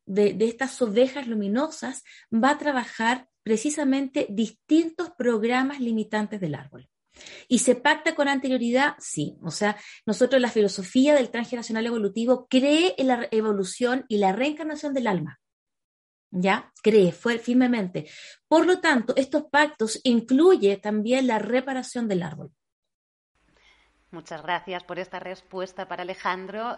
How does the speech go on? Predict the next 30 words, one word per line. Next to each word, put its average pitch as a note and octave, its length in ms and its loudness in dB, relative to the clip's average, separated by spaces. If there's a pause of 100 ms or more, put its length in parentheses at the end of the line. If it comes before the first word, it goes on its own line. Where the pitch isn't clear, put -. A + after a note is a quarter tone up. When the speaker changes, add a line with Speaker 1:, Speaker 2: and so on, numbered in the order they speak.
Speaker 2:
Y D4 220 -8
nos A3+ 320 -10
vamos A#3 420 -10
a G3+ 180 -8
Perú, C#4 480 -10 (600)
que - 260 -8
Dora, C4 460 -2
de, G3+ 260 -10
por F#3 160 -12
vía G#3 220 -6
de F3 100 -14
YouTube, B3 460 -14
nos G#3+ 200 -12
dice, F#3+ 560 -12 (220)
"Soy B3+ 220 -12
May, B3+ 320 -8
te G3 120 -12
saludo B3 520 -6
desde G3 240 -10
Perú. F#3 340 -10 (240)
Mi G#3 140 -12
pregunta A3 640 -8
es, E3+ 320 -12 (180)
¿por G#3 260 -12
qué D4+ 320 -6 (360)
me A3+ 280 -10
lesioné G#3+ 680 -10
el G#3+ 200 -12
tobillo G#3+ 400 -12
izquierdo B3+ 640 -10